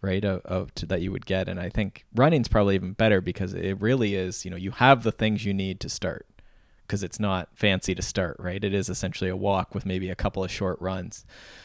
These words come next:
Um, a-, and I don't think cycling's much different, to be honest, right? Like, you see a lot of people, even in the conditions we have right now, like, I, I always feel, "Oh, I'm,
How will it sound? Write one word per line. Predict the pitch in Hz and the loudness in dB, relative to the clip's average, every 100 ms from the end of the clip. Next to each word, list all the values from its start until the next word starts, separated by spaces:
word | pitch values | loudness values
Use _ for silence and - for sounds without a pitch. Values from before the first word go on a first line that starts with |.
| - - _ | -20 -20 _
Um, | 147 95 95 90 101 107 110 _ _ _ _ - _ _ _ - | -12 -10 -10 -12 -14 -16 -20 _ _ _ _ -20 _ _ _ -2
a-, | 117 117 | 0 2
and | 113 | 2
I | 113 | 4
don't | 139 | 4
think | 143 - | 2 4
cycling's | 113 110 98 - | 2 4 0 0
much | 87 - | -6 -2
different, | 92 - 80 | -4 -2 -8
to | - | -8
be | 80 | -8
honest, | 73 - | -8 -4
right? | 95 | -4
Like, | 87 87 | -2 -4
you | 85 | -4
see | - 104 92 - | -2 0 0 -2
a | |
lot | 101 104 107 | 2 4 4
of | - | 2
people, | 104 - 98 101 | -2 0 0 4
even | 123 135 | 4 4
in | 110 | 2
the | 101 92 | 0 -2
conditions | - 101 107 110 101 | -2 2 2 2 -2
we | 92 | 0
have | 95 95 | 2 0
right | 90 | 0
now, | 92 90 | -2 -2
like, | 90 90 | -4 0
I, | 98 104 | 4 6
I | |
always | 120 110 | 8 6
feel, | - 110 101 | 4 4 4
"Oh, | 95 101 92 | 4 2 0
I'm, | 92 | -4